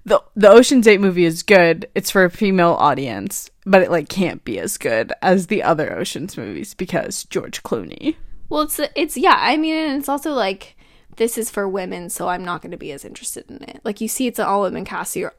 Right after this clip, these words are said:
Speaker 2: automatically like, "Oh, this isn't for me as much."
Speaker 1: Ugh.
Speaker 2: Right. It's the same as, like, Black Panther, when white people were like, "Mm, I'll just wait for Avengers."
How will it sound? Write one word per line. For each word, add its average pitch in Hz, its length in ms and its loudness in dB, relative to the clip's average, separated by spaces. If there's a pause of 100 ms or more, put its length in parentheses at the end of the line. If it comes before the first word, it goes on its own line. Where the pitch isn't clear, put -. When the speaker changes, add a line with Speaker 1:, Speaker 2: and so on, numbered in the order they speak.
Speaker 2:
automatically 185 720 -4
like, - 440 -12
"Oh, - 140 -8
this - 160 -16
isn't - 220 -16
for - 100 -16
me - 220 -16
as - 100 -18
much." - 400 -20 (840)
Speaker 1:
Ugh. 190 580 6 (320)
Speaker 2:
Right. - 280 -2
It's 240 100 -6
the 277 80 -6
same 254 220 2
as, 247 80 -4
like, 196 160 -6
Black 165 240 -6
Panther, - 480 -6
when 175 180 -10
white 170 200 -8
people - 260 -14
were - 100 -14
like, - 220 -14 (160)
"Mm, 247 380 -4
I'll 247 120 -10
just 269 180 -10
wait 226 160 -8
for 170 140 -14
Avengers." - 720 -16